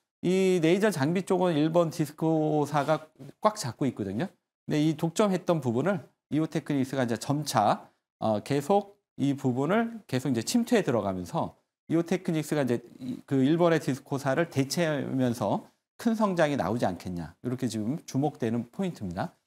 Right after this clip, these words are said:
어, 차트 보시면서 가격 전략 말씀을 드리도록 하겠습니다. 어, 차트를 보시면 이 종목은 아까 이제 펀더멘털은 상당히 좋은데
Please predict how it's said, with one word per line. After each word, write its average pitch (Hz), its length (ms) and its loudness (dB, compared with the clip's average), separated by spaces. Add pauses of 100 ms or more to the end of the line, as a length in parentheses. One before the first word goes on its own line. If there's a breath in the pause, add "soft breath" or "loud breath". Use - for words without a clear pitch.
(240 loud breath)
어, 123 100 2
차트 240 360 4
보시면서 151 760 0 (300)
가격 170 380 -2
전략 160 420 2
말씀을 127 400 -2
드리도록 107 420 -6
하겠습니다. 143 600 -2 (480 loud breath)
어, 156 120 0
차트를 254 420 2
보시면 214 360 2
이 165 80 2
종목은 190 540 4
아까 147 280 4
이제 135 180 2
펀더멘털은 226 480 2
상당히 208 280 0
좋은데 127 580 -2